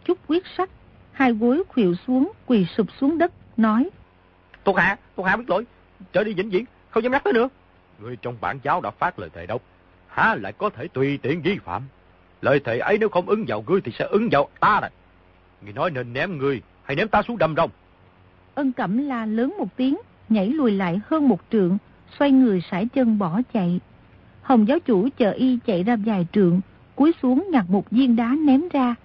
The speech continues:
Speaker 1: dù một tiếng trúng vào gáy y. Y la thảm một tiếng, nhảy bật lên ngã vật xuống đất,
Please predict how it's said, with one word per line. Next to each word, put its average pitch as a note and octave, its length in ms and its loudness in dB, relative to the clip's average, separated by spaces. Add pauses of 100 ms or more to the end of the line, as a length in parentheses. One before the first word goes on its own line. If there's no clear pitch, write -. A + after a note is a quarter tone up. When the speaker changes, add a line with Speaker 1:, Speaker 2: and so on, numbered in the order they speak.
(400)
Speaker 1:
dù B3+ 160 6
một A3 240 4
tiếng C4+ 320 -2
trúng D4+ 240 -2
vào A3+ 140 2
gáy G#3+ 340 0
y. B3 200 4 (640)
Y B3+ 180 4
la A#3 260 0
thảm G#3 220 0
một C#4 200 -2
tiếng, B3+ 240 4 (420)
nhảy A3 300 4
bật G#3+ 240 2
lên B3 320 2
ngã G#3 140 0 (100)
vật A3+ 160 0 (120)
xuống D4 200 -2
đất, F#4 140 0